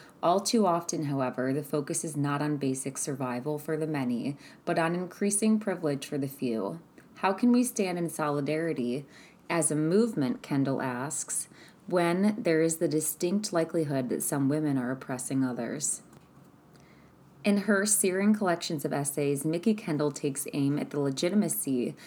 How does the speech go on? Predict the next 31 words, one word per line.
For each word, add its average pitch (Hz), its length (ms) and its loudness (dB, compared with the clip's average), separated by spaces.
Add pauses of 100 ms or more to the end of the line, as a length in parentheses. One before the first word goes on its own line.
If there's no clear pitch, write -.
(200)
of 156 120 0
the 160 100 2
modern 156 460 4
feminist 139 600 0
movement, 131 600 0
arguing 196 440 4
that 170 120 2
it 160 80 2
has 156 160 0
chronically 165 560 -2
failed 135 420 -2
to - 120 -4
address 135 320 -2
the - 120 -4
needs 135 300 0
of 135 180 -4
all 139 420 0 (280)
but 160 120 0
a 147 60 0
few 135 320 2
women. 123 560 -2 (320)
An 156 180 0
unforgettable 170 720 0
debut, 131 680 0
Kendall 156 300 -2
has 185 260 -2
written 151 260 0
a - 60 -2
ferocious 139 720 -2
clarion 127 720 0
call 143 540 -2